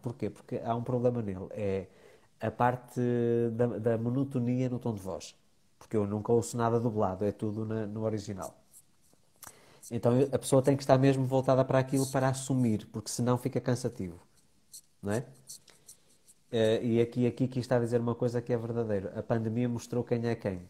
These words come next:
Tem toda a razão. Foi isso exatamente que eu senti. Ou seja, os falsos profetas caiu-lhes a máscara. Entende? Pronto. E, e, portanto, eu comecei a procurar outro tipo de fontes.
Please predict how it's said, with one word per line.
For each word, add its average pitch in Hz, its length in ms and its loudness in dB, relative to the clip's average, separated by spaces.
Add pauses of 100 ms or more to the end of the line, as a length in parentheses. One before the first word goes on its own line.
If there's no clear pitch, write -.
(120)
Tem 110 160 -2
toda 123 280 2
a 120 40 2
razão. 110 340 0
Foi 117 180 -2
isso 120 220 -6
exatamente 135 580 0
que - 60 -10
eu 135 40 -4
senti. 101 360 -10 (1120)
Ou 117 100 -2
seja, 104 480 0
os 107 360 -6
falsos 147 840 0
profetas 101 880 -6 (1600)
caiu-lhes 113 380 0
a 120 60 0
máscara. 98 460 -10 (1900)
Entende? 101 340 -4 (180)
Pronto. - 300 -14 (580)
E, 117 300 0 (240)
e, 120 60 -4
portanto, 127 220 0
eu 131 60 2
comecei 131 240 0
a 131 40 0
procurar 135 380 0
outro 135 200 -6
tipo 131 240 -4
de 131 60 -6
fontes. - 520 -2